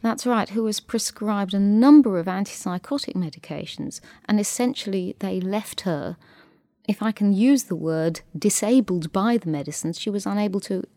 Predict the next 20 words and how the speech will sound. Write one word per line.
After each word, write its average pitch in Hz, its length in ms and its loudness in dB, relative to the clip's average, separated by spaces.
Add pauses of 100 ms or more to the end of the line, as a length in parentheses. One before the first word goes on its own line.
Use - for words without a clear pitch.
(180)
um, 175 240 -4
interact 190 560 -4
with 170 100 -8
her 160 120 -6
family, 302 540 0 (240)
she 202 300 -4
was 185 180 -4
unable 170 400 -4
to 170 160 -8
engage 165 460 -4
in 160 80 0
any 160 220 -2
activities, 202 720 -6 (320)
and 214 240 0 (640)
intelligent, 247 1000 2 (420)
um, 151 460 -10 (200)
paced - 680 -2
deprescribing 208 1120 -2 (440)
allowed 214 560 0
her 156 380 -6